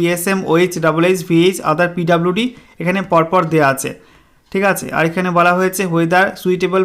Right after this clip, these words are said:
for color blind, তো এখানে পরপর সমস্ত কিছু দেওয়া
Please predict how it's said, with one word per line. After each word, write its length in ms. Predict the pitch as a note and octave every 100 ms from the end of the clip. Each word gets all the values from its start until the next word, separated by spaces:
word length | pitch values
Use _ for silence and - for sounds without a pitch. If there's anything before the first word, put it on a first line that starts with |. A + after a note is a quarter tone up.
| F#3+
for 160 | F3+ A3+ G#3+ _ E3+
color 280 | E3 F3+ F#3+ -
blind, 300 | D3+ C#3+ C3+ - _ _ _ _ _
তো 40 | -
এখানে 180 | D#3+ F3 E3+
পরপর 280 | D#3+ D#3+ F3 F3
সমস্ত 220 | E3 E3+ F#3
কিছু 160 | F3+ F#3+
দেওয়া 120 | F3